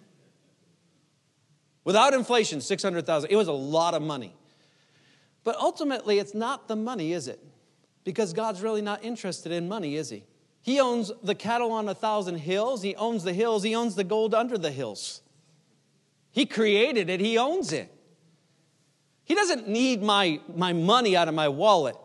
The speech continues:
He's interested in my heart. Guess what? My wallet is attached to my heart.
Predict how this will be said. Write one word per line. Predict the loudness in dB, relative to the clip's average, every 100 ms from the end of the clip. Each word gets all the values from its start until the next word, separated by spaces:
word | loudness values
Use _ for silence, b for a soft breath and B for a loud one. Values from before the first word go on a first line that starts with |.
| -20 b b b
He's | 0 4
interested | 2 4 2 4 2 4
in | 4
my | 2 0
heart. | -2 0 8 10 8 -2 -16 -18 _ _ _ _ 0
Guess | 2 2 4
what? | 6 6 0 B B B B _ -6
My | 0 0
wallet | 0 4 4 4 0
is | -4
attached | -6 -4 -4 -4 -8 -6
to | -6
my | -4
heart. | -8 -2 0 0 -8 -10